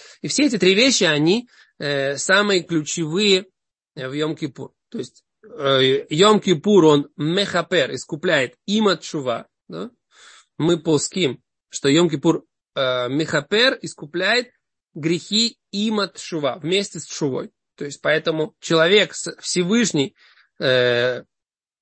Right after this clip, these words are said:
приводит Йом-Кипур, и Всевышний искупляет. Человек со своей стороны должен сделать шуву. Не обязательно сделать шуву, э, полную. Даже частичная шува, это тоже важный момент, даже частичная, малая шува,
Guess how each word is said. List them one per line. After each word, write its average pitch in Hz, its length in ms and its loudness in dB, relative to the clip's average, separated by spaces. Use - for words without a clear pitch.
приводит 185 560 4
Йом-Кипур, 156 760 -4
и 165 80 -8
Всевышний 175 640 0
искупляет. 143 640 2
Человек 185 460 2
со - 80 -8
своей 170 320 -4
стороны 202 400 -4
должен 185 320 -2
сделать 175 320 -6
шуву. 135 340 -10
Не 175 200 2
обязательно 214 720 2
сделать 175 440 -4
шуву, 170 580 -2
э, 127 260 0
полную. 190 720 2
Даже 175 360 0
частичная 180 640 -4
шува, 135 200 -2
это 127 140 -6
тоже 151 180 -6
важный 143 220 -4
момент, 214 400 -6
даже 180 260 -2
частичная, 175 680 -4
малая 175 480 0
шува, 151 480 -2